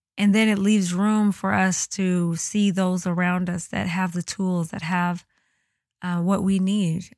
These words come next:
um, and giving them space to come in and to pour into us and vice versa, us pour into them. And that is the beauty of not being good at everything. <laughs> I'm so glad I'm not good at everything. Um,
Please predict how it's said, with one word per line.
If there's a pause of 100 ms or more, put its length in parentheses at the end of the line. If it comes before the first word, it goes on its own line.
(100)
um, (380)
and
giving
them
space
to
come
in (420)
and
to
pour
into
us
and
vice
versa,
us
pour
into
them.
And
that
is
the
beauty
of
not (240)
being
good
at
everything. (600)
<laughs>
I'm
so
glad
I'm
not
good
at
everything. (880)
Um,